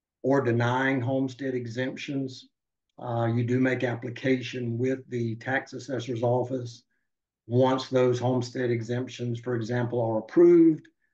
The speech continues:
uh, we apply that code that, uh,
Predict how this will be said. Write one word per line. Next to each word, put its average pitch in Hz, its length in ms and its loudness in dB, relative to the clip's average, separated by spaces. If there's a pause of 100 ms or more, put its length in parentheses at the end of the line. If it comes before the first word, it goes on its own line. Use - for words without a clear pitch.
(320)
uh, 117 340 -4
we 123 180 0
apply 120 460 -4
that 117 340 -8
code 131 560 0
that, 113 320 -10 (500)
uh, 110 460 -8